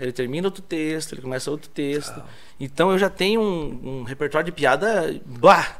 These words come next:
Speaker 2: Pouco,
Speaker 1: todo
Speaker 2: né?
Speaker 1: tempo, pra tudo.
Speaker 2: Que massa.
Speaker 1: Entendeu? E aí um show como esse hoje, que é um show que, um show mais introspectivo e tal, vira bate-papo.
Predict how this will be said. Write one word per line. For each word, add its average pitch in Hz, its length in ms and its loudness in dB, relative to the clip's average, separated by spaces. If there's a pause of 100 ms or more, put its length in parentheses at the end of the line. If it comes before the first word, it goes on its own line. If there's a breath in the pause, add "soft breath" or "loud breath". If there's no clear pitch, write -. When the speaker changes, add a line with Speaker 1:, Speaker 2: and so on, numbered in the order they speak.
(560 soft breath)
Speaker 2:
Pouco, 139 220 -4
Speaker 1:
todo 208 200 8
Speaker 2:
né? - 60 -4
Speaker 1:
tempo, 190 480 6 (160)
pra 180 140 6
tudo. 151 460 -2 (100)
Speaker 2:
Que 127 140 -10
massa. 107 340 -6
Speaker 1:
Entendeu? 135 420 4 (480 loud breath)
E 139 60 4
aí 156 140 8
um 220 60 4
show 202 200 8
como 180 180 0
esse 156 280 2
hoje, 170 260 2
que 156 60 -4
é - 20 -2
um 123 60 -4
show 147 160 -4
que, - 100 -14
um 113 180 -12
show 123 160 -8
mais 120 140 -8
introspectivo 143 720 -6
e 135 40 -6
tal, 160 440 0 (320 loud breath)
vira 254 260 -2
bate-papo. 339 760 0